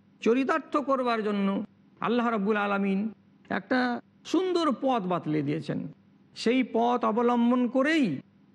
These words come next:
আমাকে আমার ওই প্রবৃত্তির নিষ্পত্তি করতে হবে, আমাকে আমার ওই প্রবৃত্তির তুষ্টি করতে হবে, যাতে আমি আর ওই রকমের খেয়াল আমার মধ্যে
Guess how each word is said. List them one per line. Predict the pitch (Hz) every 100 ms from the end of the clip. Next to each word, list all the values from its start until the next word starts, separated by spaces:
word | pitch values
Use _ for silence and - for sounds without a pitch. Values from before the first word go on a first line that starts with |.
| -
আমাকে | 180 240 240 247 262 - - _ _ -
আমার | 190 226 214
ওই | 220 202
প্রবৃত্তির | 214 233 302 226 311 330 302 - _ _ _ _ _ _ _ _ _
নিষ্পত্তি | - 262 - 302 294 294 262
করতে | 233 233 190
হবে, | 151 135 - _ _ _ _ _ _ _ - 156
আমাকে | 220 233 247
আমার | 262 262
ওই | 262 269
প্রবৃত্তির | 269 294 - 302 320 - - _ _ _ _ _ _ _ _ _ _ _ _ -
তুষ্টি | 302 - 302 269
করতে | 269 262 196
হবে, | 160 143 - - _ _ _ 156
যাতে | 196 214 240
আমি | 254 320 320 - _ _ _ -
আর | 185 262
ওই | 320 294
রকমের | 302 277 254 196
খেয়াল | 247 254 233
আমার | 233 226
মধ্যে | 226 185